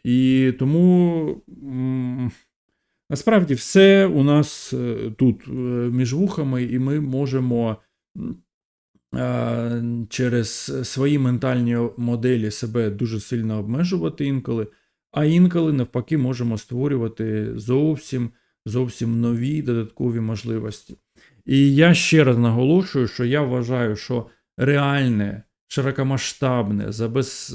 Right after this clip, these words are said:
запровадження в Україні англійської, це, е, як вплив на економіку, як вплив на майбутнє України, як вплив на життя кожного українця і на рівень добробуту,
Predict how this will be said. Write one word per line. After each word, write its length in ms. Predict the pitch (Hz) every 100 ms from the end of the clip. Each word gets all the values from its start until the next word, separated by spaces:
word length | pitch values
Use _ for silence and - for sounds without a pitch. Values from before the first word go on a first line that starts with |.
| 120
запровадження 1040 | 104 117 127 139 139 139 135 110 113 113
в 80 | 107
Україні 380 | 110 127 123 110
англійської, 760 | 107 110 170 180 - 101 95 - _ _ _
це, 360 | - 151 147 131 - -
е, 160 | 127 120
як 280 | 123 131 -
вплив 420 | _ 143 147 131
на 160 | 127 120
економіку, 640 | 127 127 165 160 127 110
як 200 | 113 -
вплив 360 | _ 135 135 123
на 140 | 120
майбутнє 840 | 120 123 123 110 113 190 185 131
України, 680 | 117 110 120 117 107 101 98
як 240 | 110 113
вплив 400 | - - 147 139
на 280 | 127 120 117
життя 500 | 104 123 - 160 160 151
кожного 380 | 131 127 120 123
українця 580 | - 127 110 - 113
і 40 | 117
на 160 | 120
рівень 300 | 127 131 127
добробуту, 960 | 117 117 113 120 156 175 160 - 101